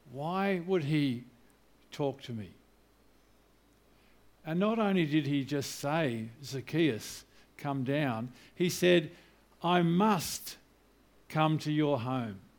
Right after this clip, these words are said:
There are not many things, uh, any places in the, in the scriptures where Jesus i-, is said that he must do something. But here is one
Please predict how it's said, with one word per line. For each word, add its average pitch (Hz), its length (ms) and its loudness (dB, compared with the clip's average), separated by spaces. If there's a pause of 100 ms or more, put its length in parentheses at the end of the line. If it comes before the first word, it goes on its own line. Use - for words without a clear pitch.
(520)
There 196 120 4
are 202 60 2
not 220 240 2
many 190 260 4
things, 131 640 -4 (440)
uh, 143 400 0 (440)
any 170 260 0
places 160 560 0
in 139 120 0
the, 135 200 -2
in 156 120 0
the 131 100 -2
scriptures 123 640 -6 (300)
where 147 120 0
Jesus 165 640 0 (160)
i-, 151 60 -4
is 135 320 -4
said 147 320 -2 (500)
that 135 140 -6
he 139 120 0
must 139 580 -2
do 156 180 0
something. - 440 -10 (3000)
But 151 280 2
here 202 260 0
is 190 180 0
one 175 340 -4